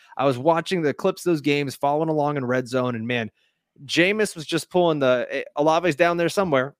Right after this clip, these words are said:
and he would just close his eyes and chuck it, man. Like, he was the Jameis of old. I know he had, I believe, three interceptions, so he was just chucking that thing and trying to, uh, that was a really,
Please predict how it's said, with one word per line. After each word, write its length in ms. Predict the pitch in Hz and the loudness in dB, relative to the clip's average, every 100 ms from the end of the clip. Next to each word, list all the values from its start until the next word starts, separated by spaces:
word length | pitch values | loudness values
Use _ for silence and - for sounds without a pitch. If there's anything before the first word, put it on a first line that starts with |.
| _ | _
and 80 | 131 | -4
he 80 | 165 | -2
would 100 | 143 | -4
just 120 | - | -8
close 300 | 165 185 185 | -2 0 0
his 100 | 175 | -2
eyes 320 | 165 160 160 131 | 0 0 -2 -6
and 120 | 117 | -10
chuck 400 | - - 123 - | -10 -6 -6 -6
it, 140 | 113 | -8
man. 220 | 113 110 | -8 -8
Like, 120 | 117 - | -8 -10
he 220 | 190 220 | -8 -2
was 160 | 202 | -2
the 80 | 170 | -2
Jameis 460 | 131 135 139 143 127 | -4 -4 -4 -4 -6
of 100 | 117 120 | -8 -6
old. 340 | 123 123 123 | -4 -4 -4
I 140 | 123 | -4
know 160 | 127 143 | -4 -4
he 100 | 151 | -4
had, 220 | 147 135 | -2 -2
I 20 | |
believe, 280 | 120 123 123 | -2 -6 -8
three 320 | - 139 156 | -12 -6 -2
interceptions, 720 | 143 135 120 117 113 123 120 | -2 -2 -4 -6 -6 -10 -10
so 140 | 117 113 - - _ | -8 -10 -12 -20 _
he 260 | 208 240 | -4 -2
was 200 | 233 185 | 0 0
just 200 | 180 160 | -2 -4
chucking 300 | - 131 135 | -2 -2 -2
that 200 | 127 117 - | -4 -4 -6
thing 200 | 135 123 | -6 -6
and 80 | |
trying 420 | 113 - 139 147 151 | -6 -4 -4 -4 -4
to, 160 | 131 | -4
uh, 20 | - _ _ _ - - | -4 _ _ _ -18 -4
that 180 | 143 139 | -2 0
was 140 | 127 | -2
a 60 | 110 | -6
really, 520 | 101 113 110 104 | -6 -6 -6 -10